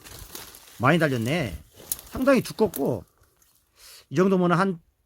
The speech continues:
한 이 센치 가량 되거든요, 두께가. 이 정도면은 제가 봐서는 약효가 꽤나 있을 것 같아요. 야, 근데 이거 칼을 안 갖고 왔고, 이거 우리 코난하고 같이 왔으면 이거 딸 수 있는데.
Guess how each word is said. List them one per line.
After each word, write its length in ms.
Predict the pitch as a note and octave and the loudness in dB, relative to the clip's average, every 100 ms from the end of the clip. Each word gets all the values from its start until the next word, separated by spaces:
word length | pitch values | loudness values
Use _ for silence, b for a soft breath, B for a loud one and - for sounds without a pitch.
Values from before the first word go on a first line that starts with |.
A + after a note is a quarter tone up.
| _ _ _ | _ _ _
한 260 | A#2+ C#3 C#3 | -8 -4 -4
이 300 | B2 G3 D4+ | -4 -6 -6
센치 340 | - D#4+ - | 2 2 2
가량 260 | - D#3+ B2+ | 2 2 0
되거든요, 340 | B2+ B2 A#2 | -4 -4 -6
두께가. 440 | G2 A2 B2+ D3 C4 _ _ _ _ _ _ _ _ _ _ | -8 -6 -4 -4 -6 _ _ _ _ _ _ _ _ _ _
이 60 | A2+ | -4
정도면은 540 | C3+ B2+ B2 C#3+ G3+ _ _ - - - | -2 0 0 0 -2 _ _ -20 -20 -10
제가 180 | G#2+ A2 | -6 -6
봐서는 400 | G#2 A2+ D3+ E3 - - _ _ B B - | -4 -2 -2 -4 -16 -20 _ _ B B -10
약효가 360 | G#2 - C#3 A2+ | -8 -4 -4 -2
꽤나 260 | D#3 A2+ F2+ _ - | -2 -2 -6 _ -10
있을 200 | D3+ - | -2 -2
것 100 | A#2 | -4
같아요. 300 | F#2+ - C#2 - _ _ _ _ _ - - - _ _ _ _ _ _ _ - | -12 -14 -20 -20 _ _ _ _ _ -20 -20 -20 _ _ _ _ _ _ _ -14
야, 320 | G2+ F#2 F2 F2+ | -8 -6 -4 -2
근데 200 | A#2 A2 | -2 -2
이거 180 | G#2+ G2 _ _ _ _ _ - _ | -4 -6 _ _ _ _ _ -20 _
칼을 220 | - A#3+ | -2 2
안 100 | G3+ C#3+ | 2 0
갖고 200 | C3+ B2+ | -2 -4
왔고, 180 | - G#2+ | -6 -8
이거 160 | G#2+ G2 - _ _ - - - - | -8 -12 -18 _ _ -20 -20 -20 -14
우리 100 | A2+ | -12
코난하고 480 | - A#3+ G3 B2+ A2 | -4 0 0 0 -4
같이 240 | C#3 - | -6 -6
왔으면 340 | A#2 G#2 G#2 G2 | -8 -8 -12 -10
이거 140 | G#2+ | -10
딸 180 | - F3 | -6 -6
수 100 | - | -6
있는데. 280 | G2+ G2 | -10 -10